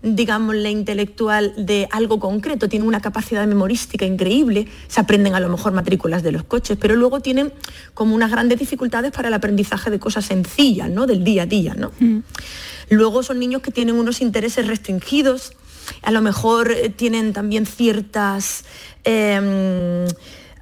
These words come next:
Speaker 1: ¿cómo te lo podría explicar? Como cierto, eh, especial sensibilidad, ¿no? Hacia texturas, hacia
Speaker 2: Ujú.
Speaker 1: sabores.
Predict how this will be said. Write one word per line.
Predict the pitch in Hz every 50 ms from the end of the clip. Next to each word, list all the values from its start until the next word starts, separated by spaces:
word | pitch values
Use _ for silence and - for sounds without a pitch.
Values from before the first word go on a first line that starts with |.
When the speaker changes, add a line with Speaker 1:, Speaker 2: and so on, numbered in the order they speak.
| - -
Speaker 1:
¿cómo | - 196 196 190
te | 190 202
lo | 202 185
podría | 170 202 196 190 196
explicar? | 196 202 - 202 196 190 - 180 175 180 180
Como | - - 156 - 180 180 185
cierto, | 185 - - - 233 220 214 202 - - 220 214 208 208 202 196 196 190 185 190 190 - -
eh, | 202 - 226 - - - -
especial | - 240 - - - 226 202 - 254 262 262
sensibilidad, | - 285 285 - - - 262 233 233 214 220 214 226 233 233 226 214 208
¿no? | 214 214 240 277
Hacia | 311 311 - - 240 214 196 190 180 185 175 175 - - -
texturas, | - 220 - - - - 269 262 226 190 208 233 - - - - - - - - -
hacia | - 208 - 254
Speaker 2:
Ujú. | 240 226
Speaker 1:
sabores. | 214 185 170 190 220 247 214 - - 202 - -